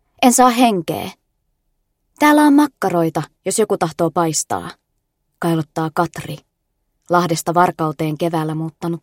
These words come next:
isonen. Katrilla on punatukkaisen kalvakka iho ja valtavasti pisamia. Tukkaa on niin paljon,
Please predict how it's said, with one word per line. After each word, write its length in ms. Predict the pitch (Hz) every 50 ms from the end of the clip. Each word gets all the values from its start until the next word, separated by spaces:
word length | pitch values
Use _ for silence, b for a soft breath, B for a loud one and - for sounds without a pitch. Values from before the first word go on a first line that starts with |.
| - -
isonen. 580 | 202 175 156 - 156 147 170 175 - 170 170 - _ _ _ _ _ _ _ _ _ _ _ _ _ _ _ _ _ _ _ _
Katrilla 440 | 214 226 240 - - 220 208 208 202
on 80 | 202 202
punatukkaisen 720 | 214 233 240 233 - 226 - _ - 175 175 165 180 170 165
kalvakka 460 | 180 180 175 165 156 147 - - - -
iho 320 | - 202 175 - 165 151 - - _ _ _ _ _ _ _ _ -
ja 100 | 170 156
valtavasti 640 | 165 185 180 160 - 147 147 147 - - - 165 - _
pisamia. 500 | - 165 156 160 151 156 147 - - 156 - - _ _ _ _ _ _ _ _ _ _ _ _ _ _ _ _ _ -
Tukkaa 380 | 254 262 - _ 254 226 214
on 200 | 208 208 214 214
niin 240 | 226 254 269 269 240
paljon, 500 | - 202 190 190 190 175 170 170 175 170